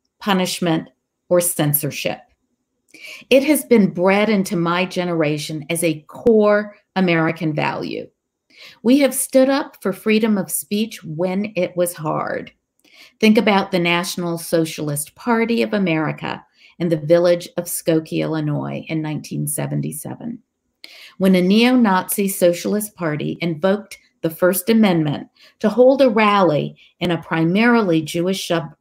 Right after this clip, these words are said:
suburb of Chicago. Ultimately, they failed to carry through the march in Skokie and held it in Chicago.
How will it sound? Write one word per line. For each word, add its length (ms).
suburb 760
of 120
Chicago. 760
Ultimately, 720
they 160
failed 380
to 60
carry 300
through 280
the 100
march 420
in 140
Skokie 760
and 160
held 280
it 120
in 140
Chicago. 800